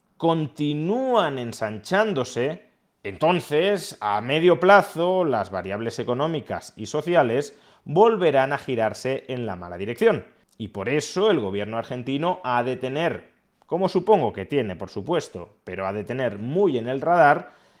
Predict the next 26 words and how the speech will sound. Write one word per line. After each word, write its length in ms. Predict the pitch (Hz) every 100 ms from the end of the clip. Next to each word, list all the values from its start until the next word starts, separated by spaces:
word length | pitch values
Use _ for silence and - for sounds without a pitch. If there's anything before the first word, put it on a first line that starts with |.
| _
el 180 | 165 208
progresivo 720 | 185 185 156 135 - 131 131
deterioro 720 | 151 147 180 170 139 131 151 147
de 260 | 120 110
estas 300 | 107 - 120
variables 420 | 113 98 95 104
financieras, 640 | - 104 113 202 175 - - _ _ _ _
que 140 | - 135
muy 160 | 208
probablemente 840 | 240 202 214 208 190 180 175 180 -
cuando 300 | 135 120 113
se 120 | 110
oficialice 920 | 104 107 - 110 175 208 - 95 - _ _
el 180 | - 110
acuerdo 500 | 107 - 151 156 135
con 140 | 117
el 100 | 107
Fondo 300 | 101 139 131
Monetario 400 | 113 101 98 107
Internacional, 680 | 104 113 120 147 156 151 165 - _ _
las 380 | - 131 123 -
aguas 420 | 139 151 175 156
volverán 580 | 123 110 101 101 110 107
a 60 | 110
su 160 | 156
cauce 560 | 196 185 170 156 180